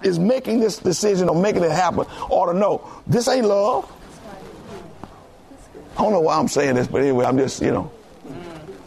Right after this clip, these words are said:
I'm just in a, I'm, I'm in a, I'm in a little thing right here, right now. You understand what I'm saying?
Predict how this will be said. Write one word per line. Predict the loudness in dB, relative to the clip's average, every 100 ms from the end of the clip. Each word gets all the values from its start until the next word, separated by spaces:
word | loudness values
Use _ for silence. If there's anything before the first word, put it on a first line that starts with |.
| -4
I'm | 0
just | 2
in | 2
a, | 0 0
I'm, | 0 0
I'm | 2 2
in | 2
a, | 0 -4 -4
I'm | 0
in | 2 2
a | 0 -4 -8 -14 -12 -8
little | 0 2 2
thing | 0 0 2
right | 2 2
here, | 2
right | 2 2
now. | 2
You | 2 2
understand | 2 0 2
what | 0
I'm | 2
saying? | 0